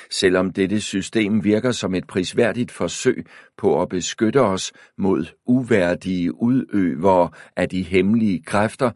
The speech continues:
så tager det ikke højde for, at blot fordi man har denne særlige viden, er det ikke sikkert, at man derfor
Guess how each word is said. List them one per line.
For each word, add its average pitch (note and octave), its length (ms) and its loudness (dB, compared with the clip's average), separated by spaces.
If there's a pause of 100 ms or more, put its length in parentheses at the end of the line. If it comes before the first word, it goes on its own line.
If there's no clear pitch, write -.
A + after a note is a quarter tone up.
(300)
så - 180 0
tager C#3+ 220 0
det C3+ 80 -2
ikke D#3 220 -4
højde G#2 400 2
for, G2 340 0 (180)
at - 220 0
blot C3 260 2
fordi G#2+ 360 -4
man F2+ 240 -2
har F2+ 280 -2
denne F#2+ 340 -2
særlige F2 600 -2
viden, G#2 360 2 (280)
er C3 100 2
det C3 80 -2
ikke E3 220 -2
sikkert, G#2 440 -2 (220)
at F2+ 140 -2
man E2+ 140 -2
derfor G2 520 -2